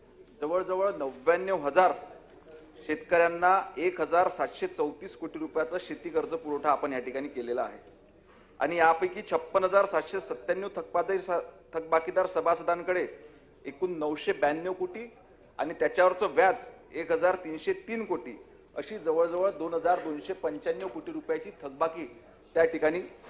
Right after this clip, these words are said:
प्रलंबित आहे. याच्यापैकी बत्तीस हजार आठशे अठ्ठ्याण्णव शेतकरी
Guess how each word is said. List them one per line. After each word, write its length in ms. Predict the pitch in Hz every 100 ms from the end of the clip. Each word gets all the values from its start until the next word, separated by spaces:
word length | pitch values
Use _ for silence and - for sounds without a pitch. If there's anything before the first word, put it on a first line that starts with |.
| - -
प्रलंबित 420 | 160 165 175 165
आहे. 120 | 117 117 - _ - - - -
याच्यापैकी 440 | 143 196 196 190
बत्तीस 460 | 175 165 - 208 -
हजार 220 | 175 202
आठशे 340 | 185 160 - 190
अठ्ठ्याण्णव 440 | 165 - 190 202
शेतकरी 440 | - 180 - 190